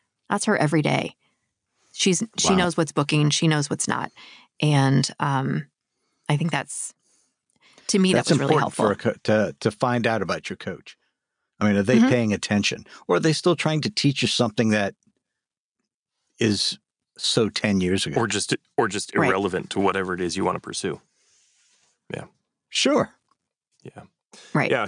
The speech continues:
Speaker 3: I mean, coaching, it's an important relationship, right? So there's, there's a lot of trust involved, and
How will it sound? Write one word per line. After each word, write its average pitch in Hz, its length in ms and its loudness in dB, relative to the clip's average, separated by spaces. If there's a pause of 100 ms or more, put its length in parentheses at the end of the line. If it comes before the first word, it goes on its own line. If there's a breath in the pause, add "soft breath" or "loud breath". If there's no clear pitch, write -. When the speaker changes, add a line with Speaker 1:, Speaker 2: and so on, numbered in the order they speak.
Speaker 3:
I 120 60 0
mean, 120 120 0
coaching, 139 520 -2
it's - 180 -6
an 120 80 0
important 143 380 -2
relationship, 151 680 -2
right? 95 220 -2 (260)
So 95 300 0
there's, 98 380 0
there's 95 180 -4
a 95 40 -2
lot 92 160 0
of 85 60 -10
trust - 300 -6
involved, 98 640 0
and 92 300 0